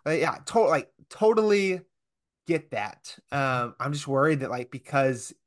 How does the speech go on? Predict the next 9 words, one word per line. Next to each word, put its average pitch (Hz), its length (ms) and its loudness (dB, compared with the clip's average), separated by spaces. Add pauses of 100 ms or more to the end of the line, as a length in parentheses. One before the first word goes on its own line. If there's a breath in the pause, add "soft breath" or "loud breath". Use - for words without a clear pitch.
(140)
he 151 140 -4
really 139 320 -2
wasn't 131 360 -4
shown, 123 720 -6
uh, 117 300 -2
in 127 140 -10
his 120 480 -6 (220)
video, 117 640 -6
that 113 400 -8